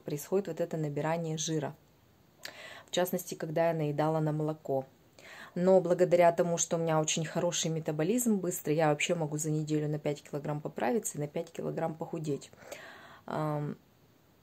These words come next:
ну, может, сейчас уже чуть подольше, но обычно так. Суть в чем?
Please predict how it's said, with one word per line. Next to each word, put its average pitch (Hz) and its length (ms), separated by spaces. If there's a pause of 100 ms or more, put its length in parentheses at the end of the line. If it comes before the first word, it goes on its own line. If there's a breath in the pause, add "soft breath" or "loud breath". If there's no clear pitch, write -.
ну, 202 120
может, 160 260
сейчас 156 380
уже 156 120
чуть 156 220
подольше, 185 560 (260 loud breath)
но 175 100
обычно 190 420
так. 139 360 (800 loud breath)
Суть - 340
в - 120
чем? 165 360